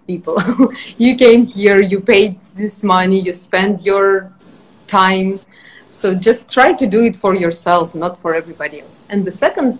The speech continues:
time I really felt something. Um, first of all, I didn't feel my body. I really didn't feel it. I just felt myself as a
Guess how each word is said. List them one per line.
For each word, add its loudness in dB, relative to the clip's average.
time -2
I -4
really -4
felt 0
something. -10
Um, -4
first 0
of -10
all, 0
I 0
didn't 2
feel -6
my -2
body. -12
I -8
really -2
didn't -4
feel -10
it. -16
I 2
just -6
felt 0
myself -2
as -4
a -2